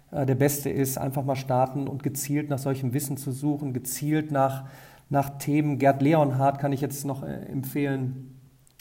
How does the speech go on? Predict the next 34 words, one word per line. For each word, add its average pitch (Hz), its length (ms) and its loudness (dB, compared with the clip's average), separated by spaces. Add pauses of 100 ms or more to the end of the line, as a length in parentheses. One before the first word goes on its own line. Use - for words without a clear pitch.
der 139 180 0
super 147 280 -2
Vorträge 139 460 -2
auf 131 120 -4
Deutsch 143 240 0
und 139 80 -2
auf 131 140 -2
Englisch, 151 500 0 (480)
ähm, 143 400 -2
hält, 147 580 4 (120)
ähm, 135 840 -4 (400)
der 139 140 6
sanft 147 380 6
in 160 60 0
die 147 100 2
Zukunft 156 500 -2
guckt, 165 380 0
viele 160 480 -2
Prozesse 147 640 -4
super 160 360 -2
gut 151 200 -2
erklärt. 147 560 0
Und 131 80 -2
wenn 143 80 -2
man 135 180 0
da 139 220 4
ein 135 160 -4
paar 139 180 -2
Stichpunkte 151 540 -6
mal 131 160 0
eingibt 147 500 -2 (600)
und - 260 -8
sich - 160 2
damit 151 400 4